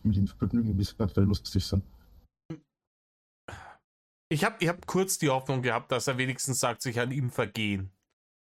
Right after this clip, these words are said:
Speaker 2: Ne? Aber er hat gesagt, mit ihm vergnügen. Das spricht schon wieder Bände darüber, was in seinem kranken Kopf,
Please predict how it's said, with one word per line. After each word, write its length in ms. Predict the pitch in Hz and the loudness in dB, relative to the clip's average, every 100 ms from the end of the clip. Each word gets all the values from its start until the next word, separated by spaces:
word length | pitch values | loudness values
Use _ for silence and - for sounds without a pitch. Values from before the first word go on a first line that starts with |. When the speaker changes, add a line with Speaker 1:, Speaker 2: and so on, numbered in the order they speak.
| _ _ _ - | _ _ _ -6
Speaker 2:
Ne? 240 | 123 151 - | 0 0 0
Aber 200 | 143 156 | 0 2
er 120 | 147 | 0
hat 100 | 151 | 0
gesagt, 380 | 151 139 147 147 | -2 0 0 0
mit 200 | 147 147 | -2 0
ihm 140 | 143 | -2
vergnügen. 720 | 135 131 131 131 120 117 104 - _ _ _ _ _ _ _ _ _ _ _ _ - | 0 -2 0 0 0 -4 -8 -10 _ _ _ _ _ _ _ _ _ _ _ _ -2
Das 400 | 147 147 - - | 0 0 -2 -4
spricht 280 | - 170 - | 0 0 0
schon 140 | 185 | 0
wieder 160 | 156 143 | 2 0
Bände 400 | 139 143 139 135 | 2 2 2 2
darüber, 400 | 135 131 139 123 | 2 2 2 2
was 200 | 120 135 | 0 -2
in 100 | 131 | 0
seinem 240 | 117 123 | 0 0
kranken 340 | 117 123 127 | -2 -2 -4
Kopf, 260 | 123 120 107 | -2 -2 -2